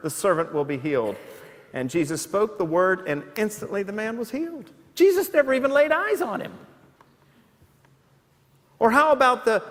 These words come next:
ten lepers on the border of Samaria in Luke's gospel? They cried out to Jesus for mercy. He simply told them to go and present themselves to the priest. And while they were traveling, all ten of them were cleansed. Jesus never even touched them.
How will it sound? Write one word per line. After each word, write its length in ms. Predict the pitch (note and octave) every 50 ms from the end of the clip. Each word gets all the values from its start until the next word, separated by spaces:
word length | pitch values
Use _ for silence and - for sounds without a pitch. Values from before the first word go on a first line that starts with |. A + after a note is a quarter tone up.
| - -
ten 240 | - B3+ C4+ C4 B3+
lepers 480 | B3 C4 D#4 - - F#3+ D#3 C3+ - F#3+
on 100 | F#3+ F#3
the 60 | F3+
border 340 | E3 G#3 A#3 A#3 A3 A3+ A3
of 80 | G3+
Samaria 640 | - - A3+ G#3 B3 C#4 C#4 C4 A3+ F#3 E3 G3 F3+
in 140 | F3+ G3+
Luke's 340 | A3 C#4 D#4 - - - -
gospel? 680 | - - G3+ F3+ D#3+ - - - E3 C3+ G#2 G2+ - - - - - - - -
They 100 | - G#3
cried 320 | - - A#3+ A#3+ A#3+ A#3 A#3
out 180 | A3+ A#3 A3+ G#3+
to 40 |
Jesus 460 | F#3 D3+ G3 A3+ A#3+ A3 G#3 A3 - -
for 100 | G#3+ F#3+
mercy. 360 | F#3 G#3+ B3+ B3 - A#3 F#3+
He 100 | G3+ A3
simply 320 | - A#3+ A#3+ A#3 A#3 G3+
told 240 | - - A3+ A3+ A3
them 100 | A#3 G#3+
to 80 | F#3+ E3
go 220 | E3+ A3+ B3 C4+
and 120 | C4 G#3+
present 360 | - G3+ F3 F3 B3 C#4 C4+ A#3+
themselves 440 | G3+ - - A3 G3 F#3 F#3 - -
to 100 | - E3+
the 100 | E3+ D#3+
priest. 340 | - - B3+ D4 C#4 - - - - -
And 180 | - G3+ G3 F#3+
while 200 | A#3 C4 C4+ C4+
they 120 | B3 B3
were 160 | A3+ A#3 A3
traveling, 600 | - - - - D#4+ D#4 D#4+ D#4+ C4+ G3+ D#3 D3 -
all 280 | - - - C#4 C#4+
ten 320 | C4+ - - F4+ E4+ D#4 D4
of 100 | A3 F#3
them 160 | F#3+ F#3 F#3+
were 140 | G#3 A3 G#3+
cleansed. 600 | - - - E4+ E4+ F4+ E4 B3+ E3+ B2 - - - - -
Jesus 360 | - D#4+ F#4+ F4 D4+ C#4+ - -
never 220 | E4 D4 E4 D#4
even 240 | D4 D4 E4+ E4 -
touched 420 | - - F#4+ A4+ F4+ - - F4+ F4
them. 280 | D#4 C4 G3 D3+ -